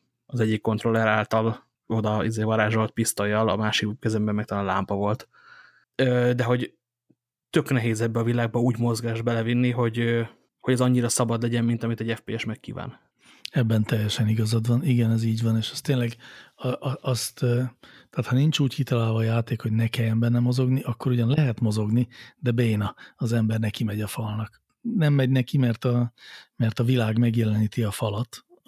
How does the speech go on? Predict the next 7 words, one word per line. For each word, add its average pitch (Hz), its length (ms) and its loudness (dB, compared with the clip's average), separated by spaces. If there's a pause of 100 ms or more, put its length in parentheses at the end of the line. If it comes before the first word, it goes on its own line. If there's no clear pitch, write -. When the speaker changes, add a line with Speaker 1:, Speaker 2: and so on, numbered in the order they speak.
(100)
Speaker 2:
ami 110 340 -4
a 117 120 -6
valóságban 107 800 -2
is 110 160 -2
egy 117 140 -6
fal. 123 460 -4 (1040)
Öm, 110 840 0